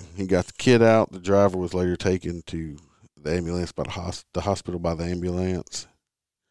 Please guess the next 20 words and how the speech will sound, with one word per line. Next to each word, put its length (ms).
And 300
anyway, 360
they, 280
he 220
saved, 440
this 180
guy 200
right 240
here 320
saved, 640
uh, 380
these 160
people's 400
lives. 560
And, 180
uh, 260
that's 160
a 40
good 200
thing. 240